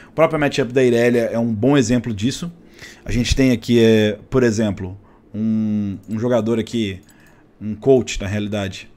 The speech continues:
chamado John Ray. Esse coach aqui, ele jogou essa matchup, ó, um exemplo básico. Tá aqui, ó. Opa, não, na verdade aqui ele safadiou. Cadê a Irelia dele? Ah, John Ray, você tá, você tentou esconder a sua Irelia, né?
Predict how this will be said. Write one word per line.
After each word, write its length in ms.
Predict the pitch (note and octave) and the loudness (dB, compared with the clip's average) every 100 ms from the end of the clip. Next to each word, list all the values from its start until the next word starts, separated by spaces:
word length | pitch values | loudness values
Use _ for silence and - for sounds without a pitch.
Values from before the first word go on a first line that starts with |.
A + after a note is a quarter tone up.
| _ _ - | _ _ -12
chamado 480 | G#2+ G2+ G2+ G2 | -8 -4 -4 -6
John 960 | F2 - E2+ G2 A2 A2+ A2+ A2 G2 F2+ | -10 -12 -12 -6 -4 -2 -2 -2 -6 -8
Ray. 360 | F#2 F#2 F2 - - - - - - _ _ _ - - - - - - | -6 -6 -8 -10 -16 -20 -20 -20 -20 _ _ _ -20 -18 -12 -12 -12 -18
Esse 180 | G2+ A2 | -14 -10
coach 300 | B2+ B2 G#2 | -4 -2 -2
aqui, 340 | F#2+ E3+ C#3 - - - - - - - - | 0 0 0 -4 -20 -20 -20 -20 -20 -20 -20
ele 260 | - G#2+ B2+ | -12 -4 0
jogou 280 | B2 D3+ D#3+ | 2 4 6
essa 180 | E3 A#2+ | 6 4
matchup, 460 | A2+ G#2+ A2 F#2 | 2 2 0 0
ó, 160 | F#2 F#2 | -4 -4
um 160 | G2+ | -2
exemplo 400 | G#2+ G2 A2+ A2 | -2 -2 -2 -2
básico. 560 | G2 F2+ G2+ G2 E2+ - | -6 0 0 0 -2 -10
Tá 80 | B2+ | -12
aqui, 260 | D3 E3 | -8 -4
ó. 100 | A2+ F2 - - _ _ _ - _ _ _ _ _ - | -4 -6 -18 -20 _ _ _ -20 _ _ _ _ _ -6
Opa, 340 | C3 D#3 F#2+ | -4 -4 -6
não, 240 | F2 F#2+ F2 | -6 -6 -6
na 80 | |
verdade 220 | E2+ F#2 G2+ | -6 -4 -4
aqui 140 | G#2 | -6
ele 80 | A2 | -8
safadiou. 480 | - - C#3 C3+ F2 | -6 -6 -2 -2 -4
Cadê 240 | F2 F#2+ F2+ | -8 -8 -6
a 20 | |
Irelia 300 | F2 E2+ E2+ | -6 -6 -8
dele? 260 | F2 D#2+ - - - - - - | -10 -12 -18 -20 -20 -20 -20 -14
Ah, 360 | G2 G#2+ A2+ G#2 | -6 -2 0 -2
John 240 | F2+ F#2 | -4 -6
Ray, 260 | F2 F2+ F2+ | -6 -4 -6
você 180 | E2+ F2 | -6 -8
tá, 240 | G2+ G2+ - | -6 -6 -8
você 80 | F#2 | -8
tentou 240 | G#2+ F#2+ | -6 -2
esconder 380 | A2+ - B2 A2+ | -4 -2 0 2
a 80 | A2+ | 0
sua 140 | B2 | 0
Irelia, 340 | G#2 G2+ F#2+ G2+ | 0 0 -2 0
né? 300 | D3 F#3 | 0 0